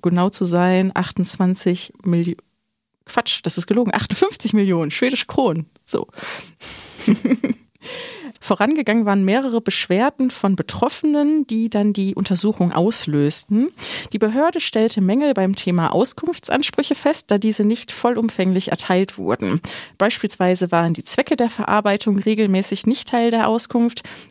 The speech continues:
ebenso wie die Kategorien von personenbezogenen Daten, die Kategorien von Empfängern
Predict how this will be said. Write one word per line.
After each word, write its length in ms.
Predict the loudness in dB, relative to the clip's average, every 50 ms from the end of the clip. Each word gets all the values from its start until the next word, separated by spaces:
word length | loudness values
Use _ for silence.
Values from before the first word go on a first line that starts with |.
| _ 0
ebenso 320 | 2 2 2 2 0 -2
wie 100 | -2 -2
die 80 | -4 -4
Kategorien 640 | -4 -4 -2 -2 0 0 0 2 2 2 2 0
von 180 | 0 0 -2 0
personenbezogenen 840 | 2 0 2 2 2 2 2 0 0 0 0 2 2 4 2 4
Daten, 540 | 2 2 2 2 2 2 2 2 2 2 0 -2 -6 -16 -16 -14 -8 -8
die 60 | -4
Kategorien 520 | -2 -2 0 0 0 0 2 2 2 0
von 180 | 0 0 -2 0
Empfängern 720 | 2 2 0 0 0 0 0 2 2 2 2 2 2 0